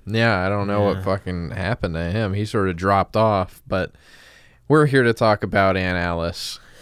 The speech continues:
Speaker 2: Yep.
Speaker 1: Um, uh,
Speaker 2: I don't know a dadgum thing about this movie. The first time I heard of it was when you told me what was on the list.
Speaker 1: Okay.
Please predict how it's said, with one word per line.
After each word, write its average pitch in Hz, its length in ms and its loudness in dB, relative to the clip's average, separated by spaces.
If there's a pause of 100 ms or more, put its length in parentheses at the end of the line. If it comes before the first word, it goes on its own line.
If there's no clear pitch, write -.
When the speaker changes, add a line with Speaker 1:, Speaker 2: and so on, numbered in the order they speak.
(260)
Speaker 2:
Yep. 127 340 2
Speaker 1:
Um, - 140 -18 (880)
uh, 107 1300 2
Speaker 2:
I 135 40 2
don't 165 140 2
know 156 160 2
a 135 80 2
dadgum 120 680 -2
thing 113 240 -6
about 104 220 -4
this 101 220 -6
movie. 98 580 -6
The 127 140 -10
first - 380 -2 (100)
time 117 240 -6
I 107 100 -6
heard 104 220 -6
of 85 100 -10
it 85 160 -10
was 98 220 -14
when 90 160 -10
you 82 240 -14
told 92 200 -10
me 87 160 -12
what 82 120 -14
was 101 160 -12
on 87 140 -12
the 85 100 -10
list. 90 400 -14 (1300)
Speaker 1:
Okay. 135 320 -4